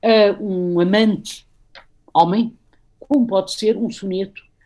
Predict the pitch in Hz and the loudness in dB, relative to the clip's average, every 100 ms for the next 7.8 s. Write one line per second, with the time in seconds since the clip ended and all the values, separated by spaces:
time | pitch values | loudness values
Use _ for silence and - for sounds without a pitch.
0 | _ _ - 202 208 220 240 233 220 185 | _ _ -4 -2 0 0 2 2 2 -4
1 | 208 220 226 208 - - - 208 226 233 | -4 -4 -4 -8 -14 -8 -4 -4 -4 0
2 | 294 202 - _ - 147 156 165 - 185 | 0 0 -10 _ -8 -4 -4 -4 -8 -10
3 | 175 - 151 170 - - - - 254 247 | -12 -6 -6 -6 -14 -20 -20 -4 2 4
4 | 269 226 277 277 247 175 247 262 165 175 | 4 2 2 4 4 2 2 2 0 -6
5 | - - 196 - 220 180 185 175 185 175 | -6 -8 -6 -4 -4 0 0 0 2 0
6 | 131 160 156 - - 240 240 247 240 - | 0 -8 -10 -12 -2 -2 0 -4 -10 -8
7 | 247 - _ - - 220 233 233 | -8 -10 _ -20 -8 0 2 0